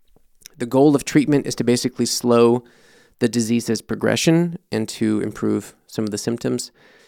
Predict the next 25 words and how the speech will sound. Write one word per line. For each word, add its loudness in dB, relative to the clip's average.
Treatments 2
that 0
slow 4
A 2
L 2
S, 0
um, -8
are, -10
you -10
know, -10
all -4
these -6
big, -6
crazy, -6
long -4
words, 0
extending, -2
uh, -12
basically 0
known 2
as, -4
like, -6
extending -6
life -10
by, -14